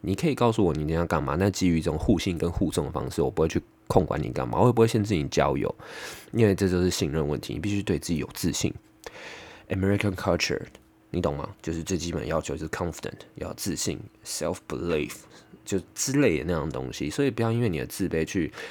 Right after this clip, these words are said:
扯掉你整段感情，因为其实自卑这种心情只会让人家觉得很烦、很，很累，因为还要照顾你的小情绪。每个人生活其实小情绪已经真的他妈够多了，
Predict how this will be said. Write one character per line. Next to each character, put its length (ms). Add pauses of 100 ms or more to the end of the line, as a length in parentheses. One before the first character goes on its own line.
(220)
扯 420
掉 260
你 140
整 220
段 160
感 200
情， 200
因 200
为 120 (420)
其 100
实 60
自 160
卑 60
这 100
种 200
心 260
情 260
只 120
会 80
让 240 (100)
人 140
家 160
觉 140
得 100
很 220
烦、 500 (380)
很， 300
很 300
累， 260
因 240
为 40
还 120
要 80
照 180
顾 140
你 80
的 80
小 180
情 240
绪。 180
每 160
个 80
人 80
生 240
活 160
其 200
实 40
小 220
情 160
绪 100
已 100
经 200
真 160
的 100
他 140
妈 140
够 220
多 300
了， 240